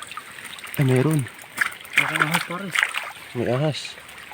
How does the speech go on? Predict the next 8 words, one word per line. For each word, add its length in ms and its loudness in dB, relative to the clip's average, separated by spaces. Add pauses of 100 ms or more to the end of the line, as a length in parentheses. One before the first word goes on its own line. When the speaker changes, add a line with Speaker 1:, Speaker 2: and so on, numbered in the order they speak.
(420)
Speaker 1:
Ano 160 8
yung 80 6
sa 80 6
pagong? 320 8
Speaker 2:
May 160 -12
alimango 480 -2
siya. 120 -8 (3250)
Speaker 1:
May 100 -4